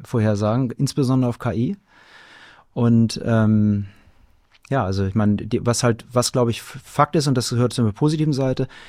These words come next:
gerade die, ähm, forschungsseitig, die, die Erkenntnisgewinne, äh, das ist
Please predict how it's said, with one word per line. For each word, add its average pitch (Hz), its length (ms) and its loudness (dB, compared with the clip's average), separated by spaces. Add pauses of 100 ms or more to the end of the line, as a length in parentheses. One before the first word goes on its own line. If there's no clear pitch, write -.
(100)
gerade 135 320 2
die, 127 300 2
ähm, 107 640 0
forschungsseitig, 131 1080 -2
die, - 400 -8
die 113 300 0
Erkenntnisgewinne, 131 960 0 (320)
äh, 175 240 -10
das 110 160 -4
ist - 260 -6